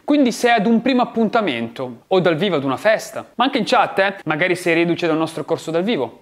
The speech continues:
inizi a conversare con la ragazza e hai valanghe di materiale su questo nel nostro canale, la senti attratta. Ecco alcune domande sessuali dirette e indirette che puoi fare. C'è del silenzio, magari c'è la classica pausa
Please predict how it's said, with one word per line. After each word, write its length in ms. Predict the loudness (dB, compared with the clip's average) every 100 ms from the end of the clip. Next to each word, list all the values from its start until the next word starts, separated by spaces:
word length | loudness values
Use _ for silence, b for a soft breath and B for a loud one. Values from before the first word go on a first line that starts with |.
| -2
inizi 320 | 0 0 -2
a 80 | -2
conversare 840 | 0 2 2 0 -2 0 2 2
con 140 | 2
la 80 | 2
ragazza 640 | 2 0 -2 -4 -8 -8 -4
e 80 | 0
hai 140 | 2 4
valanghe 420 | 4 4 2 2
di 100 | 2
materiale 560 | 0 2 2 2 0
su 220 | -2 -8 -6
questo 560 | -6 -6 -10 -12 -14
nel 160 | -8 -4
nostro 240 | -4 -4
canale, 320 | -2 0 0 0
la 80 |
senti 240 | 2 2 2
attratta. 520 | 0 -2 -2 -8 -6
Ecco 200 | -4 -2
alcune 220 | -2 0 0
domande 320 | 2 0 0
sessuali 540 | -2 -6 0 0 2
dirette 460 | 0 0 -2 -2 -2
e 40 |
indirette 840 | -2 -2 0 0 -2 -4 -4 -4 -4
che 140 | -4
puoi 160 | 0 0
fare. 380 | 0 -2 -2 -10 -6
C'è 140 | -2
del 140 | -2 -4
silenzio, 580 | -4 -4 -6 -8 -8
magari 240 | -4 -4 -4
c'è 100 | -6
la 60 |
classica 420 | -8 -10 -12 -16 -14
pausa 480 | -12 -12 -14 -18